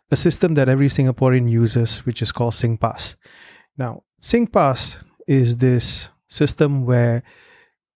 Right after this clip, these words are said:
they give each and every one of their citizens, P R holders,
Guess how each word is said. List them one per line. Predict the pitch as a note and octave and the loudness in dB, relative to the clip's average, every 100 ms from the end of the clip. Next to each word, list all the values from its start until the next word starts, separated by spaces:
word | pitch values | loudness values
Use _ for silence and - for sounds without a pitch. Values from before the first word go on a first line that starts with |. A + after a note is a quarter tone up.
| _ - | _ -6
they | B2+ | 0
give | F#3+ - | 0 0
each | E3 D#3+ - | -2 -2 0
and | C3 B2+ | -2 0
every | B2+ C#3+ | 0 2
one | C3+ C#3+ | 2 2
of | B2+ | 0
their | - A#2+ A#2 C3+ - _ _ - | 0 -2 -4 -10 -16 _ _ -6
citizens, | C3+ B2 A2+ A#2 A#2 - - - _ - | -2 0 0 0 0 -4 -10 -18 _ -8
P | - B2+ | -2 0
R | A#2 | 2
holders, | A#2 A#2 A#2+ B2 | 2 2 0 -2